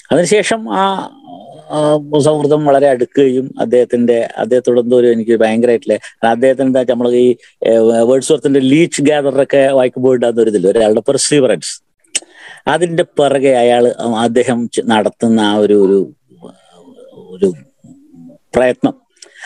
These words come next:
അതെന്നെ ഭയങ്കരമായിട്ട്, പിന്നെ, എന്താണ്, ഈ സ്വാധീനിച്ചു. എനിക്ക് ഭയങ്കര, കാരണം, ഓ, എനിക്ക് സത്യം പറഞ്ഞാൽ എനിക്ക് ഈ, പിന്നെ,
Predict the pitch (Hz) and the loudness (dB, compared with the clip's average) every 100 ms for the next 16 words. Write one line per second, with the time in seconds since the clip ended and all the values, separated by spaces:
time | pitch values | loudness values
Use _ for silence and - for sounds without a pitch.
0 | - 135 160 165 117 104 117 139 139 113 | -4 -2 0 0 0 0 2 2 2 0
1 | 110 - _ _ _ 107 101 95 95 98 | -4 -6 _ _ _ 0 2 0 0 0
2 | 98 95 82 85 92 87 73 - - _ | 0 0 -2 -2 0 0 -4 -12 -20 _
3 | _ _ _ _ _ - 113 110 113 87 | _ _ _ _ _ 0 0 2 0 -2
4 | - _ _ _ _ 156 180 175 190 175 | -10 _ _ _ _ 0 2 2 0 -2
5 | 123 160 165 165 165 147 143 135 139 160 | -4 -2 -2 0 0 2 2 2 0 2
6 | 156 - - - 147 185 190 180 170 165 | 0 -2 -18 -6 -2 0 0 -2 -2 -2
7 | 160 _ _ _ - 156 151 147 143 131 | -4 _ _ _ -2 2 2 4 2 2
8 | 135 135 | 2 2